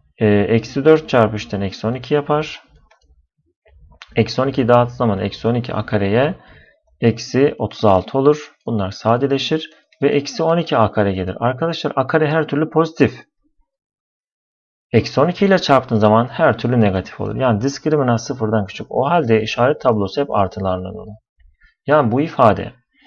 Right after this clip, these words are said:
tüm x değerleri için, tüm x reel sayılar için pozitif oluyor. O yüzden çözüm kümesi reel sayılar oluyor.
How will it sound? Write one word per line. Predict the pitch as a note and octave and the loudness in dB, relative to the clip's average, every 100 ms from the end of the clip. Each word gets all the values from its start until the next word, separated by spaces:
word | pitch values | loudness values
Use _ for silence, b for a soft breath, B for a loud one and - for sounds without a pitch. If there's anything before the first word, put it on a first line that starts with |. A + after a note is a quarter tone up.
| b b _ - | b b _ -4
tüm | - E3 D#3+ - | 2 2 2 -2
x | D3 D3 - | -4 -4 -2
değerleri | A#2 G#2 G2 F#2 F#2 | 2 4 2 -2 -8
için, | F#2+ - G2 | -10 -10 -12
tüm | - C#3 | -6 -4
x | C3+ - A2+ | -4 -4 0
reel | G#2+ B2+ | 2 2
sayılar | C3 G#2+ G2 F#2+ | 0 -4 -2 -4
için | F#2+ - - _ _ _ _ | -6 -10 -14 _ _ _ _
pozitif | A2 G2+ - - | -10 -10 -14 -16
oluyor. | - - B2 | -14 -12 -4
O | B2+ | 0
yüzden | A#2 G2 | 0 -2
çözüm | G2 A#2+ A2 | -6 -6 -6
kümesi | G#2 F#2 - D3+ F3+ b b b b - | -8 -10 2 2 2 b b b b -6
reel | C3 F#2+ | 0 0
sayılar | F#2 E2+ E2+ - | -2 -8 -10 -12
oluyor. | A#2+ B2 - | -14 -16 -18